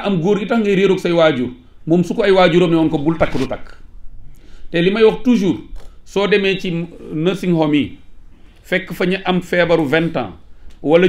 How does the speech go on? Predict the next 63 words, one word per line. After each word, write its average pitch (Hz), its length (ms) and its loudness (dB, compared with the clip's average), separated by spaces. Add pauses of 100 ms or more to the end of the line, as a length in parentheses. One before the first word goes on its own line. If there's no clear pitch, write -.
juddu 175 220 0
mal 175 280 2
transformation, 156 680 -4 (280)
man 156 160 -2
gisaguma 180 400 0
ko 170 80 -4
dem 160 120 0
ne 156 80 -4
daf - 120 -8
cay 156 140 0
takk 147 180 -6
ngir 131 180 -2
Yàlla. 101 280 -6 (1500)
Jóge 170 240 0
fii 160 100 -2
rek 160 140 -2
dem 151 120 -2
ne 147 100 -2
man 139 140 -2
daal 131 160 -2
ci 139 80 -6
ñooñu 143 140 0
laa 127 120 -2
bëgg 123 140 -6
a 127 60 -4
takk, 123 180 -10
ndax 123 140 -8
ku 143 60 -8
leen 131 140 -4
takkul 127 220 -8
duñu 127 120 -4
am 120 100 -4
jëkkër. 117 280 -10 (560)
Wala 135 160 -2
ñoom 143 180 0
laa 139 120 2
bëgg 135 180 -2
a 143 40 0
sëyal, 127 240 -4
waaye 135 200 -2
bu 131 200 -4
ñu 143 100 0
la 147 60 -2
sëyal, 120 220 -6 (140)
man 131 120 -2
gisaguma 113 360 -6
ko. - 120 -20 (480)
Te 208 120 2
pourtant 240 320 2
de 196 60 2
am 196 140 0
nañ 202 120 2
ndey 196 160 2
am 175 160 2
baay, 123 260 0
ñu 147 100 0
nga 185 120 2
fort 185 240 -2
di 165 60 0
leen 165 120 2
toppatoo, 135 320 -4
moo 170 80 -4
tax 151 120 -6